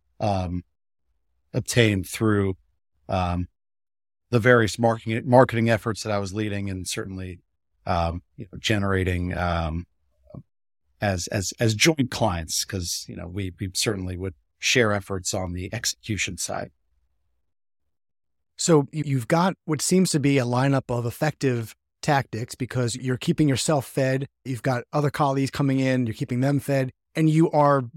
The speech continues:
Speaker 2: deemed to be worthy of being absorbed or brought in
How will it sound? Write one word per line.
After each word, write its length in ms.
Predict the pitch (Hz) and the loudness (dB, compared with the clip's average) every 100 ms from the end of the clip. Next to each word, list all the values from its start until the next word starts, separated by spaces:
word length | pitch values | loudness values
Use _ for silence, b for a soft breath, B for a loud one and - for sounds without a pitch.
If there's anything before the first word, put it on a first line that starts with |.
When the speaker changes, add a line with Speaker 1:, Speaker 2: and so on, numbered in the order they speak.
| 131 | -2
Speaker 2:
deemed 360 | 143 156 170 | 2 4 4
to 160 | - 151 | 2 -2
be 460 | 120 131 127 123 - _ _ _ | 0 0 2 0 -4 _ _ _
worthy 600 | 123 139 156 135 120 139 - | 2 6 6 4 2 0 -4
of 320 | 143 127 117 | -6 -4 -4
being 180 | 117 139 | 0 0
absorbed 460 | 127 120 143 147 131 | 0 0 2 2 0
or 60 | |
brought 320 | 123 127 135 - | 0 2 2 0
in 340 | 131 117 156 | -4 -2 -4